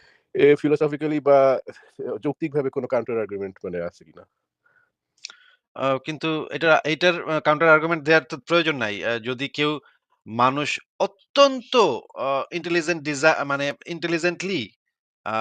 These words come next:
Speaker 2: ডিজাইনড এটাও যদি কেউ প্রমাণ করতে পারে, তারপরেও তো তার ultimately প্রমাণ দিতে হবে যে এটা কেউ ডিজাইন করছে। আ, নইলে কেমনে হইল এটা?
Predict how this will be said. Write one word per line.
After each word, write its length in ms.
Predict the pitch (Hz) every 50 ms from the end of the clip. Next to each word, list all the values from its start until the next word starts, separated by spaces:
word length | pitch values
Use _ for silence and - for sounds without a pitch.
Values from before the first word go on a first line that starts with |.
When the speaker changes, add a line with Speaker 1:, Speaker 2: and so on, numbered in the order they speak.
| 113 113 113 110 104
Speaker 2:
ডিজাইনড 460 | 120 139 131 120 165 160 160 165 151 120
এটাও 280 | - 147 143 175 180 196
যদি 180 | 180 180 170 165
কেউ 160 | - 165 160
প্রমাণ 280 | - - 143 147 151 156
করতে 220 | - 143 - - 135
পারে, 200 | - 127 117 110
তারপরেও 360 | 104 113 117 113 - 151 165
তো 80 | 160 165
তার 180 | - 143 131 123 - -
ultimately 440 | - 117 117 123 120 120 117 127 123
প্রমাণ 260 | 120 - 123 123 123 123
দিতে 200 | 113 - - 175
হবে 220 | 143 123 110 107 104
যে 120 | - 107
এটা 180 | 104 107 - 113
কেউ 220 | - - 117 113 127 156 185 _ _ _ _ _ _ _ _ _ _ _ _
ডিজাইন 340 | - 107 123 113 117 127 123 113 -
করছে। 380 | 170 165 - - - - 92 82 - _ _ _ _ _ _ _ _ _ _ _
আ, 120 | - 107 107 107 107 104 95 - - _ -
নইলে 300 | 120 135 139 143 151 147
কেমনে 360 | 147 - 175 180 185 208 214
হইল 240 | - 131 151 147 135 131
এটা? 260 | 117 113 - - 117